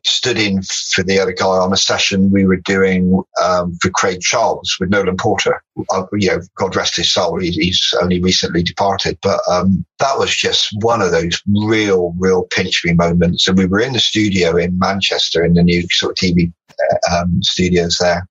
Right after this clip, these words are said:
recording, uh, Fee Fi Fo Fum and, and, you know, um, all the, all the great songs, and you just look, and this voice like, like honey is just kind of flowing out of this guy, you know.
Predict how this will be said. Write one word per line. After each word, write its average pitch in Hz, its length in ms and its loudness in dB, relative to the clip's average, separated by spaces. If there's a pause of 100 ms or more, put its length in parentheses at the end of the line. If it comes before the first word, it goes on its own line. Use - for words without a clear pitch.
recording, 95 840 0 (140)
uh, - 60 -4 (180)
Fee 104 140 0
Fi 92 180 -2
Fo 90 240 0
Fum 90 460 -2
and, 90 100 -6
and, 85 220 -2
you 104 80 2
know, 82 200 0 (160)
um, - 200 -8 (400)
all 127 260 2
the, 117 320 -2
all 190 180 2
the - 80 -4
great 117 380 0 (280)
songs, 92 580 -2
and 95 260 2 (180)
you 113 140 2
just 160 240 -2
look, 147 300 0
and 98 120 0
this 92 200 -2
voice 107 340 0
like, 80 220 -2 (380)
like 95 200 0
honey 82 560 -2 (120)
is 95 180 2
just - 240 -2
kind 101 200 0
of 92 80 -2
flowing 101 520 0
out 95 220 0
of 92 60 -4
this 87 160 -2
guy, 87 300 0
you 101 100 -2
know. 87 200 2